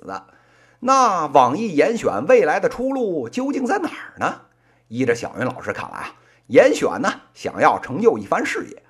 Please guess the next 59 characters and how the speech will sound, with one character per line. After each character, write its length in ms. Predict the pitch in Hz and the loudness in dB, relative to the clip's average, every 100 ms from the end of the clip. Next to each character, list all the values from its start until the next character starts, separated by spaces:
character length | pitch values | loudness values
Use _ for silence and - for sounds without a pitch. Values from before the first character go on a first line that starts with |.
| _ | _
未 200 | 185 117 | 2 2
来 160 | 101 | 2
这 100 | 165 | 2
条 140 | 110 95 | 2 -2
路 140 | 117 | -4
啊， 80 | - - | -8 -20
还 220 | - - | -12 -4
是 120 | 110 131 | 0 0
要 100 | 85 | -2
往 160 | - - - | -8 -16 -20
线 340 | - - 208 - | -8 0 0 0
下 160 | - - | -6 -6
来 100 | - | -16
走。 120 | - - - _ _ _ - | -18 -20 -20 _ _ _ -2
那 80 | |
为 180 | 233 466 | 8 8
什 100 | 262 | 8
么 80 | 453 | 4
这 220 | 523 539 | 2 2
么 100 | 285 | -2
说 200 | - 76 | -8 -12
呢？ 60 | - - _ _ _ | -14 -20 _ _ _
那 180 | - 139 | -2 0
首 200 | 120 - | 0 -4
先 160 | - 120 | -2 -2
啊， 100 | - | -2
先 220 | - 135 | -6 -4
看 200 | 147 120 | -4 -4
这 80 | 95 | -2
大 200 | - - | -4 -6
趋 200 | - 190 | -10 -8
势， 120 | - - _ _ _ _ - | -8 -10 _ _ _ _ -10
线 320 | - 330 240 | 2 4 6
上 220 | 285 254 | 6 6
这 80 | 160 | 6
流 220 | 135 208 | 4 4
量 140 | 269 | 4
啊 160 | 131 92 | 4 0
到 240 | 165 208 | 0 2
顶 140 | 120 - 107 139 | 0 -4 -14 -12
是 100 | 120 | -12
所 300 | - 131 254 | -6 4 6
有 120 | 160 | 6
人 160 | 98 180 | 2 2
都 120 | 208 | 0
知 180 | 208 233 | 4 4
道 80 | 214 | 4
的 80 | |
事 220 | 190 - 101 | -2 -6 -8
实。 380 | 90 160 - _ | -4 -6 -6 _
这 180 | - 240 | 4 6
两 180 | 143 76 | 6 2
年 80 | - - | -16 -18
呢， 100 | - - _ | -18 -20 _
无 180 | - 156 | -6 -2
论 180 | 294 190 | 2 2
是 80 | 147 | 2
阿 220 | 202 | 2
里 80 | 220 | 0